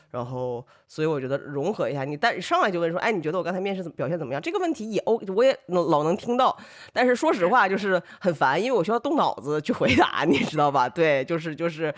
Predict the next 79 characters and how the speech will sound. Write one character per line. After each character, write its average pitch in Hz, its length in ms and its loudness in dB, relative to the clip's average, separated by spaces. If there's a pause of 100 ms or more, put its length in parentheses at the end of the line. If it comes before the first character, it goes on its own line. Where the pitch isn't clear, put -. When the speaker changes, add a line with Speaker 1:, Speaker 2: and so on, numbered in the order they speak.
(400)
Speaker 1:
就 185 120 -6
是 165 340 2 (140)
我， 156 400 -2
我 170 120 0
单 226 300 0
纯 185 140 -4
地 160 100 -2
去 175 100 -8
评 139 300 -8
价 170 160 0
你， 135 160 -4
对 160 160 -8
我 135 140 -4
来 120 100 -2
讲 131 100 -4
也 127 120 -8
没 123 80 -8
有 117 80 -8
任 127 120 -8
何 120 120 -10
的 110 80 -8
收 113 200 -12
益。 110 120 -12
所 135 100 -10
以 139 60 -8
你 127 80 -10
问 135 120 -8
我 120 120 -8
说 135 100 -12
：“哎， 131 80 -8
我 127 140 -8
喜-， - 220 -14
我， 120 180 -12
我 127 120 -6
比 117 140 -10
较 127 80 -4
喜 - 100 -10
欢 - 80 -8
跟 139 120 -10
什 131 100 -12
么 123 60 -8
样 131 80 -8
的 127 80 -8
员 113 120 -10
工 123 80 -10
去 135 120 -16
共 123 160 -16
事， 123 80 -14 (360)
共 135 180 -12
事， 135 180 -12
或 135 140 -8
者 123 140 -10
觉 - 160 -16
得 131 60 -10
什 127 140 -16
么 110 60 -10
样 123 100 -8
的 120 80 -8
员 110 120 -6
工 143 80 -8
可 101 80 -8
能 117 80 -10
更 143 140 -8
适 - 160 -12
合？” 113 120 -12
我 - 80 -12
觉 110 60 -10
得 123 80 -6
这 190 120 -6
个 156 140 -2
是 160 140 -10
会， 165 220 0 (500)
嗯， 147 340 -6
就 165 100 -10
是 139 240 -12 (540)
有 170 140 2
舔 - 320 0
到 175 160 6
我， 139 140 2